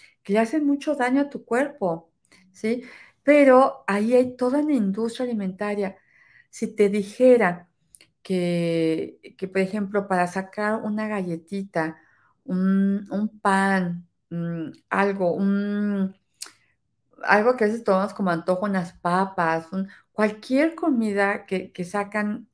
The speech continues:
eh, procesada, les lleva años, años para poder, eh, eh, para poder sacar una textura, un sabor,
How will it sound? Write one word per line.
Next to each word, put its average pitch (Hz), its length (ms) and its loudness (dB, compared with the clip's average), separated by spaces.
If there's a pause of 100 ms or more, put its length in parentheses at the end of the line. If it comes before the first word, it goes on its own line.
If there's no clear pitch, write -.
eh, 180 120 -6
procesada, 175 960 -2 (800)
les 185 180 -2
lleva 240 440 4
años, 214 760 0 (180)
años 196 440 -2
para 175 380 0
poder, 190 480 2 (640)
eh, 180 360 2
eh, 175 360 -2 (200)
para 190 200 2
poder 196 160 2
sacar 214 300 -4
una 196 340 -2
textura, 190 960 -2
un 196 140 -4
sabor, 185 880 0